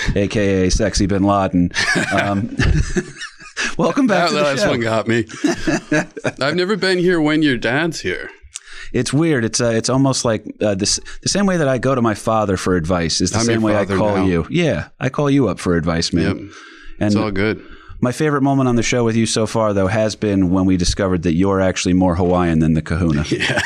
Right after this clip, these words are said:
Speaker 1: That's <laughs> but we got a damn good one today. This was another, this was an episode that was kinda on my radar. And then you texted me one time and you're like, "Dude, we should do this topic for the episode."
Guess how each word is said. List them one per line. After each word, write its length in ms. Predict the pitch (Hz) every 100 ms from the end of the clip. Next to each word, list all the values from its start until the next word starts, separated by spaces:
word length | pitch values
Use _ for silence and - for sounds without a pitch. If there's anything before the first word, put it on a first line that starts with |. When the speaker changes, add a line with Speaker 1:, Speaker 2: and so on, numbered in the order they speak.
| -
Speaker 1:
That's 280 | 170 190 -
<laughs> 1800 | - 269 - 160 131 - 110 - - 104 - 95 - - - - - -
but 300 | 104 101 - - - - 127
we 80 |
got 80 | 165
a 40 | 139
damn 280 | 143 135
good 140 | 120 123
one 160 | 110
today. 320 | 104 107 104 98
This 260 | 135 -
was 120 | 151 117
another, 600 | 110 117 135 143 135 143
this 240 | - 165
was 120 | 202
an 80 | 165
episode 400 | 147 147 - 135
that 80 | 110
was 120 | 101
kinda 600 | - 117 117 113 110 107 _ _ -
on 180 | 113
my 120 | 113 107
radar. 560 | 101 98 95 90 90 - _ - -
And 140 | 92
then 180 | 95 92
you 140 | 98 101
texted 400 | 107 104 - 95
me 140 | 98
one 160 | 95 90
time 160 | 95
and 80 | 87
you're 100 | 85
like, 160 | 85 80
"Dude, 220 | 95 87
we 100 | 90
should 200 | - 78
do 360 | 85 82 78 -
this 480 | 73 90 - - - _
topic 400 | - 87 80 78
for 80 | -
the 120 | 80
episode." 480 | 78 76 - 76 76